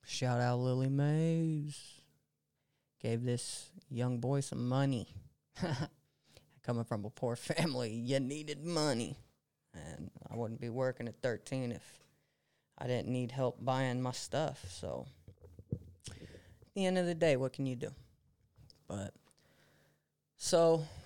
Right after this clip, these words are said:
I started working there, and then when I was sixteen, I was diagnosed legally blind with a rare form of,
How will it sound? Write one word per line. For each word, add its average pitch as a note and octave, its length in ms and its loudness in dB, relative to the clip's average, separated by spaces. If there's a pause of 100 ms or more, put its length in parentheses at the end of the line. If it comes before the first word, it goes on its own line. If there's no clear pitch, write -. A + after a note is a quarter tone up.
(120)
I - 40 -8
started F3 340 0
working D#3+ 360 2
there, C#3+ 440 2
and C#3 160 0
then C#3 120 2
when C#3 120 2
I C#3 100 2
was C3+ 140 0
sixteen, - 540 -2
I C3 100 0
was B2+ 120 -4
diagnosed B2+ 640 -2
legally B2+ 420 -2
blind B2+ 680 -4 (280)
with - 240 -4
a F#2 400 -4 (400)
rare C3 280 2
form C3 720 -2 (640)
of, B2 460 -4